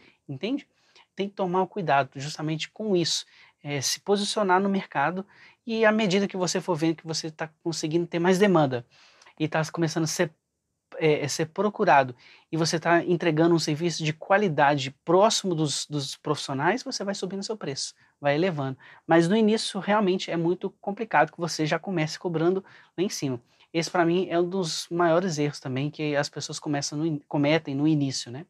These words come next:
Bom, galera, é isso aí. Eu espero que vocês tenham gostado desse vídeo. Se gostou, deixa o seu curtidinho aí, deixa seu comentário aqui embaixo, não esquece de comentar. E eu queria só convidá-los no, pra você não esquecer que toda semana aqui no nosso canal do YouTube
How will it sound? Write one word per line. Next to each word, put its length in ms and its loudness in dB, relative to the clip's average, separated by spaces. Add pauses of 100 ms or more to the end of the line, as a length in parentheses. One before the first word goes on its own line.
Bom, 200 8
galera, 300 8
é 40 2
isso 160 -4
aí. 120 0
Eu 40 6
espero 280 -2
que 40 -6
vocês 240 -6
tenham 260 0
gostado 540 2
desse 240 -2
vídeo. 360 -2 (280)
Se 100 -4
gostou, 300 4
deixa 240 4
o 40 0
seu 220 4 (140)
curtidinho 580 -4
aí, 220 4 (460)
deixa 160 0
seu 100 0
comentário 420 4
aqui 140 -4
embaixo, 300 0
não 20 -6
esquece 280 -6
de 40 -6
comentar. 420 -6 (280)
E 40 0
eu 60 6
queria 220 4
só 160 6
convidá-los 500 6
no, 100 2 (200)
pra 100 -2
você 480 0
não 140 4
esquecer 500 -2
que 120 -8
toda 400 2
semana 480 0
aqui 140 -10
no 80 -2
nosso 220 -4
canal 220 -2
do 80 0
YouTube 420 -4